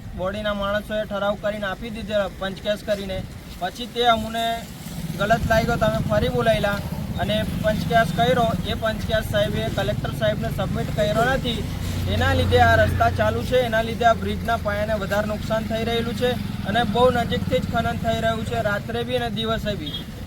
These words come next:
તો એના માટે અમે છેલ્લા એક દોઢ વર્ષથી કલેક્ટરશ્રીને રજૂઆત કરીએ છીએ, તોય છતાં અત્યાર સુધી કોઈનું પેટનું પાણી હલતું નથી.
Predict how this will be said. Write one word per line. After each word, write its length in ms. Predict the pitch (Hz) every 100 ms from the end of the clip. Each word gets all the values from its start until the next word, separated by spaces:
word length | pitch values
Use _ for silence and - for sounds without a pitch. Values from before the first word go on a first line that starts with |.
| - - -
તો 160 | 214 220 208
એના 180 | 208 240
માટે 280 | 233 226
અમે 480 | 233 233 240 240 240 233 - - - - - -
છેલ્લા 260 | 226 233
એક 260 | 233 240 202
દોઢ 180 | 220 240
વર્ષથી 640 | 240 240 220 240 240 233 226
કલેક્ટરશ્રીને 680 | 214 226 - 226 220 226 233
રજૂઆત 380 | 208 208 226
કરીએ 340 | 226 226 220 226
છીએ, 120 | 220
તોય 260 | 208 220 226
છતાં 380 | 233 214 233
અત્યાર 320 | 226 - 233 -
સુધી 260 | 226 -
કોઈનું 360 | 220 226 220 -
પેટનું 360 | 214 - 220
પાણી 340 | 214 208 202 208
હલતું 320 | 196 - 254
નથી. 300 | 262 247